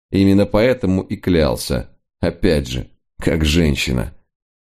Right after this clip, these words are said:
«Не хотите дать никаких указаний, которые помогут нам найти вашего сына?» В углу комнаты стоял комод. Мигре подошёл к нему, всё время чувствуя на себе взгляд Лагранжа.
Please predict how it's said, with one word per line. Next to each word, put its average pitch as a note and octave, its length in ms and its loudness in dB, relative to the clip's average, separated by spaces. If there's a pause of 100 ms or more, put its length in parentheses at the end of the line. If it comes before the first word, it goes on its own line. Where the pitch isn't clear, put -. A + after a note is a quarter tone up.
(180)
«Не C#2+ 180 -2
хотите E2+ 440 0
дать C#2+ 280 0
никаких C#2+ 420 -2
указаний, B1+ 760 -2 (140)
которые C#2+ 380 0
помогут D2 480 0
нам C#2+ 200 2
найти D2 360 0
вашего A#1 400 -2
сына?» A1 420 -6 (1200)
В E2+ 140 2
углу A#2+ 280 2
комнаты C#3 520 0
стоял A2 360 0
комод. G2 480 -2 (520)
Мигре D2 340 2
подошёл F#2 420 0
к - 100 -10
нему, F2+ 320 2 (220)
всё - 180 0
время G2 240 2
чувствуя F#2 480 -2
на F2+ 100 2
себе E2+ 360 0
взгляд D#2 360 0
Лагранжа. C#2 760 -2